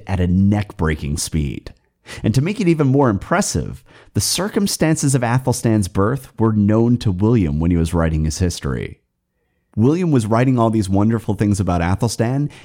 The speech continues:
even though he and most of his contemporaries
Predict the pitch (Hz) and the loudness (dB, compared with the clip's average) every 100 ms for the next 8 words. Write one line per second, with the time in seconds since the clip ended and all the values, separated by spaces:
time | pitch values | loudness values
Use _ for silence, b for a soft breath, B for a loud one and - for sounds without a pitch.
0 | B 139 151 139 131 110 - 131 147 - | B 0 2 2 2 0 0 0 0 -2
1 | 123 156 143 143 - 127 120 - 113 - | -4 0 2 2 0 -2 -2 -2 -2 0
2 | 170 143 92 76 60 73 95 | -2 0 0 0 -2 -4 -6